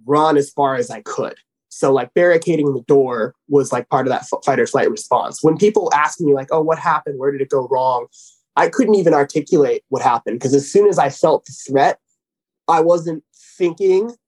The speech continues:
about my decisions anymore. I was just making them. I went into just, like, a complete animalistic state almost. And then when I came down, I felt this immense guilt because I didn't want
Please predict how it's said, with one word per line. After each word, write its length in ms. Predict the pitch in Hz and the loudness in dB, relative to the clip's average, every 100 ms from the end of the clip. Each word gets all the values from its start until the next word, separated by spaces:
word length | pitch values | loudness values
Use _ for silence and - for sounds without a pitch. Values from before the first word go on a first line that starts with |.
| _ _ - | _ _ -6
about 300 | 156 165 156 | 0 0 0
my 100 | 147 | -4
decisions 560 | 139 - 151 151 180 | -6 -2 -4 -2 0
anymore. 340 | 196 202 190 180 | 2 4 4 4
I 120 | 156 | 4
was 120 | 135 | 2
just 160 | 131 117 | -2 -10
making 420 | 120 127 120 117 | -6 -6 -8 -14
them. 200 | - 165 - | -12 -6 0
I 100 | 143 | 2
went 240 | 147 143 | 4 4
into 220 | 139 139 | 2 2
just, 200 | 131 127 | 0 0
like, 160 | 135 131 | -2 -2
a 40 | |
complete 800 | 127 123 117 - 143 139 135 - - _ - | -6 -6 -8 0 4 4 2 -4 -20 _ -2
animalistic 640 | 151 139 131 127 131 - 113 | 2 4 4 2 0 -4 -8
state 380 | - - 123 - | -6 -2 -2 0
almost. 540 | 123 123 123 - - | -2 -2 -2 -4 -2
And 160 | 143 139 | 0 2
then 300 | 139 135 139 | 2 0 -2
when 140 | 151 151 | 0 0
I 100 | 143 | 0
came 320 | - 175 147 | -2 0 2
down, 300 | 151 254 240 | 2 2 0
I 100 | 147 | -4
felt 260 | - 147 - | -6 -8 -8
this 160 | 139 | -10
immense 400 | 139 139 147 - _ | -8 -8 -8 -12 _
guilt 360 | - 156 - - - | 2 2 2 -4 -6
because 240 | 127 135 | -2 0
I 120 | 135 | 2
didn't 280 | 202 151 120 | 2 0 -6
want 420 | 117 117 143 180 | -4 0 2 2